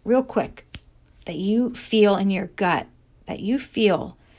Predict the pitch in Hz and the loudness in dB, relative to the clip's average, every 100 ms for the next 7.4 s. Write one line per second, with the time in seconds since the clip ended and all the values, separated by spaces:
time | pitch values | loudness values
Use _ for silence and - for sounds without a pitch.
0 | - - _ 190 185 214 226 226 - 180 | -20 -20 _ -6 -4 0 0 0 -2 -4
1 | - - - 202 208 - 226 226 214 185 | -2 -4 0 0 0 -2 2 4 4 2
2 | 170 190 185 190 202 220 220 220 - - | 0 -2 -2 4 8 10 10 6 2 -2
3 | 180 196 196 196 196 - 185 180 180 139 | -2 2 4 4 2 0 -2 0 0 0
4 | 160 175 180 - 185 - 185 - 202 202 | 0 2 2 0 -4 -6 -6 -2 0 0
5 | 190 - 180 - 170 175 - - - - | -4 -4 -4 -4 -6 -8 -12 -20 -20 -10
6 | 190 190 202 202 214 208 190 185 190 180 | 0 4 6 8 6 4 2 4 4 2
7 | 170 135 120 | 2 0 -2